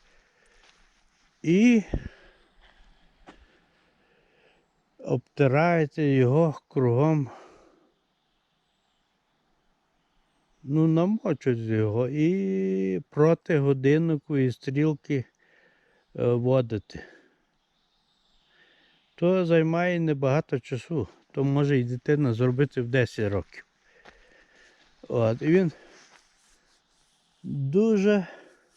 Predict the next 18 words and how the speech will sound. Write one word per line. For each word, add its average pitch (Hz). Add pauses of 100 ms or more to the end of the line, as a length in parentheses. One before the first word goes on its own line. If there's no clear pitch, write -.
(2250)
дуже, 233
видно, 185
зад-, 160
задихається, 139
і 143 (520)
він 233 (200)
попускає 202
і 175
витягується. 117 (1500)
Е, 120
ну, 139
крутити 151
треба 175
проти 175
годинникової 123
стрілки. 87
Значить, -
чотири, 160